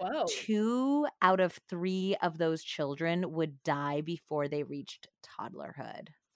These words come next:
Speaker 1: Two out of the three?
Speaker 2: Yeah, so they have two living children that have already died, and there would be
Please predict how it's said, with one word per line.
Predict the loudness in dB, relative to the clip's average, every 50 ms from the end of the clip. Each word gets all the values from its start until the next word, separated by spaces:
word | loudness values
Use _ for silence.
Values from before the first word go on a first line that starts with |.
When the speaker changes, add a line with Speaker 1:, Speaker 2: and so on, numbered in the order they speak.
| _ _
Speaker 1:
Two | -16 -12 -8 -8 -4 -4 -2
out | -2 -2 -2
of | -4 -6 -10
the | -12 -14
three? | -14 -14 -10 -8 -6 -6 -6 -6 -8 -10 -12 _ _ _ _ _ _ _ _ _ _ _ _
Speaker 2:
Yeah, | -2 -2 0 0 0 -4
so | -8 0 4 4 6 6
they | 4 4 4 6
have | 8 8 8 8 6 0 _ -20 -20 -20 -20 -20 _ _ _
two | -2 0 2 4 4 4 2 2
living | 2 0 0 2 0 0 -2
children | 0 0 0 2 2 0 -2
that | -2 -4 -4
have | -6 -4 -2
already | 2 2 4 2 2 0 -2 -4 -4 -4 -6 -8 -12 -14 -8
died, | -8 -6 -6 -6 -8 -8 -10 -12 -12 -14 -2 2
and | 4 4 6 4 4 2 2 0 -2 -6
there | -8 -6 0 4 4 4 4
would | 4 2 0 0 0
be | -4 -4 -2 -2 -2 -4 -4